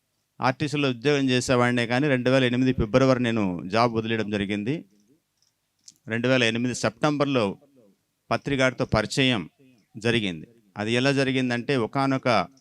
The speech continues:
మాకు రాయచోటిలో సతీష్ గారు అనే గొప్ప మాస్టర్ ఉన్నారు ఇక్కడే. ఆయన ముద్రించినటువంటి ఒక పాంప్లెట్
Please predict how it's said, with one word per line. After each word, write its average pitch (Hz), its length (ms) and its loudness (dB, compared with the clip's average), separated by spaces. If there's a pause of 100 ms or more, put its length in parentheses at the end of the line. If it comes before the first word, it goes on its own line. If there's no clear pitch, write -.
(960)
మాకు 113 200 -2
రాయచోటిలో 117 480 -2
సతీష్ 120 380 -4
గారు 117 180 0
అనే 117 140 -2
గొప్ప 107 280 0
మాస్టర్ 117 440 -2
ఉన్నారు 123 280 0
ఇక్కడే. 120 440 -2 (1200)
ఆయన 139 200 6
ముద్రించినటువంటి 147 920 4
ఒక 131 220 2
పాంప్లెట్ 139 840 2